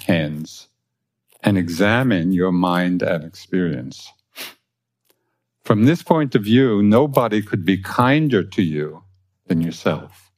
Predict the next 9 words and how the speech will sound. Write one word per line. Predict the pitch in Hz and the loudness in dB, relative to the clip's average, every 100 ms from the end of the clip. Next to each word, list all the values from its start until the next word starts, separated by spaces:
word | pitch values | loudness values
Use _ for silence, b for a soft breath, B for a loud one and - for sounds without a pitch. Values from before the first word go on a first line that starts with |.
| _ _ _ _ _ _ _ _ _ _ _ _ _ _ _ | _ _ _ _ _ _ _ _ _ _ _ _ _ _ _
Nobody | 104 135 139 147 139 | 0 2 2 2 0
could | 131 120 | 0 -2
have | - 113 104 98 | 0 0 0 0
a | - 98 | 0 0
greater | 92 98 98 95 85 | 2 2 2 2 0
effect | 85 - - 139 160 - - | -2 -4 0 0 0 -8 -4
on | 87 80 | -2 0
you | 76 67 - - _ _ _ _ _ _ _ _ _ | -2 -6 -12 -18 _ _ _ _ _ _ _ _ _
or | 104 | -4